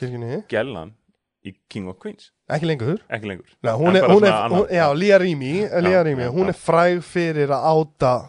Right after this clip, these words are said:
Speaker 2: Já.
Speaker 1: sem sagt, hún er alltaf að spyrja, „Hvar er þessi kona?“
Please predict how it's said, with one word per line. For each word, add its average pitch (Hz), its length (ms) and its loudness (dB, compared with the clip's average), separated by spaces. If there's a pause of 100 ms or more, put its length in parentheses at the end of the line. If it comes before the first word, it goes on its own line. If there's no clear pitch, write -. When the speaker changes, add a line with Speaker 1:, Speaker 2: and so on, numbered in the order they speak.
(160)
Speaker 2:
Já. 95 120 -4 (520)
Speaker 1:
sem 135 120 -8
sagt, 120 180 -6
hún 147 160 -4
er 147 40 0
alltaf 143 200 -2
að - 60 -14
spyrja, 160 260 -2
„Hvar 170 300 2
er 165 60 -6
þessi 180 400 -6
kona?“ 202 440 2